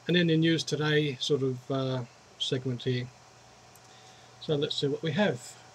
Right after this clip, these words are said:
I'm using my I S P's, um, news feed. It usually,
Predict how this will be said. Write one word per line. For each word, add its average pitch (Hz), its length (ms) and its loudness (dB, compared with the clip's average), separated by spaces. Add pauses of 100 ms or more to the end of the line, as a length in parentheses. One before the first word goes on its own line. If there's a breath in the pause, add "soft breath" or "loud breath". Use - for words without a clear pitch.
(1700 loud breath)
I'm 160 100 2
using 190 240 6
my 156 180 4
I 160 140 4
S 156 140 0
P's, 151 640 2
um, 139 480 -2 (400)
news 147 260 0
feed. 147 300 4
It 147 60 0
usually, 143 340 0